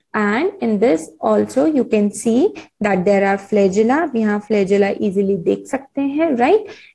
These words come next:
Next है आपका vibrio। Vibrio कैसा होता है? कॉमा shape और curved, right? comma shape और हम बोल सकते हैं curve shape,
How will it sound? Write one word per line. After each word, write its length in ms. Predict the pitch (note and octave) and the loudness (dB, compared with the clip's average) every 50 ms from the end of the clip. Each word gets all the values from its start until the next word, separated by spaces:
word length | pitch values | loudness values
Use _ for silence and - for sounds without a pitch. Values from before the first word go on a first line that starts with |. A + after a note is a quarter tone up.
| _ - | _ 2
Next 440 | A#3 B3 C#4+ D#4 D#4 - - - | 2 4 2 2 -2 -6 -4 0
है 200 | D4+ D#4+ E4+ - - | 2 2 2 2 0
आपका 320 | - A#3+ A3+ - - - G#4+ | -2 -4 -4 -4 -2 0 2
vibrio। 800 | A4+ D#4 G#3+ - F#3+ F3+ F3+ F#3+ F3+ F3 G3+ G3 F3 F3+ E3+ E3+ | 2 2 2 0 0 2 2 2 2 2 2 2 4 4 4 2
Vibrio 520 | F#3 G3+ G3 G#3 G3 G3 A#3 C4+ D4 C#4+ | 2 2 2 0 2 2 4 2 4 4
कैसा 260 | D4+ D4 C#4+ D4 D4+ D#4+ | 2 2 0 2 2 0
होता 220 | D#4+ E4 E4 D#4 | 2 2 2 0
है? 100 | C4 A#3 | 0 -2
कॉमा 420 | A#3 - A#3+ A3+ G#3+ A3 A#3+ B3 | -2 -2 -2 -2 0 0 -2 -2
shape 380 | B3 A#3+ - D#4 D#4+ D#4+ D#4+ - - | -4 -2 -2 0 0 0 -2 -4 -2
और 220 | - C4+ - D4 D#4 | 0 0 0 0 -2
curved, 500 | D4+ - C#4 B3 A3 F#3 F#3+ G3 G#3 - _ _ - - - _ _ _ - | -4 -2 0 2 2 0 -2 -4 -12 -20 _ _ -20 -20 -20 _ _ _ -2
right? 300 | A#3+ C#4 F#4 A#4 - - - - _ _ _ | 0 2 0 0 0 -4 -10 -20 _ _ _
comma 360 | - A#3 G#3+ G#3 G#3 A#3 B3 | -2 -2 0 0 0 0 -2
shape 480 | B3 B3 - D4+ D4+ F4 F#4+ - - - - | -2 -4 -4 -2 0 0 -2 -2 -6 -6 -4
और 200 | A#3 A3+ A#3 A#3 | 0 0 0 0
हम 180 | A#3+ A#3+ A3+ G#3+ | 0 0 0 2
बोल 220 | G#3 A3 G#3+ G3+ | 4 2 2 2
सकते 300 | G#3 A3+ G#3+ - - A3+ | 0 -2 -6 -4 -4 -4
हैं 260 | A3 A3 C4 F4 G#4+ A4 - _ _ _ _ | -2 0 0 0 0 -2 -4 _ _ _ _
curve 480 | - C#4 C4+ C#4+ D#4 D#4 D#4 D4 - - | -2 0 2 2 2 2 2 0 -2 -6
shape, 440 | - - - G2 - - - - | -6 -2 0 0 0 -2 -6 -14